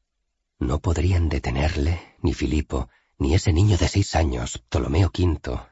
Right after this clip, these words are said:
llamado a ser el último rey de la dinastía láguida en Egipto. Y de premio, colocaría en una pica la cabeza del tutor de Ptolomeo quinto,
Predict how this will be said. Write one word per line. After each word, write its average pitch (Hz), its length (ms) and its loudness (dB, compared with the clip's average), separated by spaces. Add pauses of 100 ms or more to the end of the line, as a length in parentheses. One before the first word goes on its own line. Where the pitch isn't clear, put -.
llamado 78 380 2
a 73 60 0
ser 82 160 0
el 76 140 2
último 78 380 0
rey 87 240 2
de 82 80 2
la 76 100 2
dinastía 80 640 -2
láguida 67 480 0
en 65 80 -2
Egipto. - 560 -6 (1160)
Y 67 100 -2
de 67 120 0
premio, 69 540 0 (360)
colocaría 76 540 2
en 78 80 2
una 87 160 2
pica 92 300 0
la 71 80 2
cabeza 85 400 0
del 73 220 0
tutor 80 360 -2
de 73 120 -4
Ptolomeo 71 460 -2
quinto, 64 480 -6